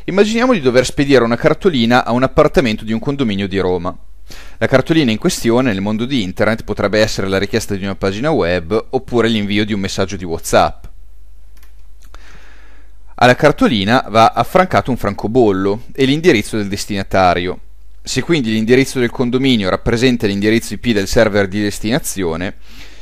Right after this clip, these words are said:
il numero di, dell'appartamento rappresenta la porta di comunicazione attraverso la quale il server si aspetta di ricevere la nostra comunicazione.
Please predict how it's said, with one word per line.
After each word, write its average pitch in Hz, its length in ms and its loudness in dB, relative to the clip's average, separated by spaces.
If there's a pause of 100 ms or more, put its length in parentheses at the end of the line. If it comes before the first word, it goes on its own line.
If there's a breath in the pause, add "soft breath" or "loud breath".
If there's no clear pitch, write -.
il 120 120 -2
numero 139 260 4
di, 127 260 -4
dell'appartamento 117 1160 0 (800)
rappresenta 139 500 2
la 107 80 4
porta 135 300 2
di 104 100 -2
comunicazione 120 640 0
attraverso 113 500 0
la 165 80 2
quale 92 320 2
il 113 80 0
server 104 420 0
si - 120 -8
aspetta 104 480 0
di 95 200 -2
ricevere 110 460 0
la 101 60 -2
nostra 92 280 -6
comunicazione. 95 920 -4